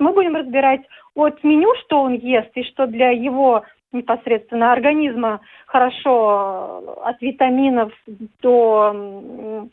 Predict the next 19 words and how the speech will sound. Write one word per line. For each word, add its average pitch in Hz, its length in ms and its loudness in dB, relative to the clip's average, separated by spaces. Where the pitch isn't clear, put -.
количества 285 500 -4
пищи, 247 320 -14
то 220 100 -10
есть 214 120 -8
это 226 200 -10
частично 254 520 -4
нут-, 240 180 -4
нутрицептика, 294 880 0
частично - 520 -8
диетология, 294 760 2
до 240 120 -4
того, 349 400 2
как 320 280 0
он, 320 260 -2
э, 247 760 0
двигается, 277 600 -6
то 262 120 -6
есть, 254 180 -8
э, 269 60 -8